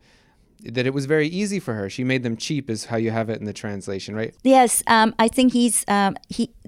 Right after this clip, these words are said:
Speaker 2: it's important to mention what, what words he's using here. He's using, um, first of all, virginal meanings is the, you know, is a very important concept,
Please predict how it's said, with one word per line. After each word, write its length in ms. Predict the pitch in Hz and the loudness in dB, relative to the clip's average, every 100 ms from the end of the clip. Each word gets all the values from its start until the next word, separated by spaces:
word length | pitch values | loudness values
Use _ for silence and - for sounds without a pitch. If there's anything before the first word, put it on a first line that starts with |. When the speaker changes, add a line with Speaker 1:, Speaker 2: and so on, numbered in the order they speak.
| - | -4
Speaker 2:
it's 200 | 226 233 | 0 2
important 360 | 233 254 240 | 4 6 4
to 80 | 214 | 2
mention 520 | 202 190 240 - 190 180 - - - | 2 2 2 2 0 -2 -6 -18 0
what, 280 | 202 196 - _ | 2 2 -2 _
what 360 | - 202 190 175 | 0 2 0 4
words 400 | 214 269 262 202 | 6 8 6 2
he's 300 | 220 196 175 | 0 0 0
using 360 | 190 180 180 180 | -2 -2 -2 0
here. 360 | 185 185 180 - | 0 0 0 -2
He's 320 | 185 185 180 | -4 -2 -2
using, 580 | 196 190 185 180 180 - | -2 0 0 0 0 -2
um, 400 | 165 165 165 170 - _ _ _ | -2 0 0 -2 -8 _ _ _
first 240 | - 226 214 | 2 4 4
of 100 | 202 | 6
all, 220 | 190 185 | 6 6
virginal 480 | 170 196 202 196 185 | 4 4 4 4 4
meanings 500 | 185 190 185 180 170 | 4 2 4 4 2
is 180 | 170 156 | 0 -2
the, 100 | 160 151 - _ _ - | -6 -6 -20 _ _ -8
you 100 | 165 | -4
know, 120 | 170 | -4
is 180 | - 175 | -4 -6
a 60 | |
very 280 | 180 262 285 | 4 6 6
important 540 | 214 202 202 196 180 | 2 0 -2 0 -4
concept, 560 | - 185 180 180 165 - | -4 -4 -2 -4 -4 -8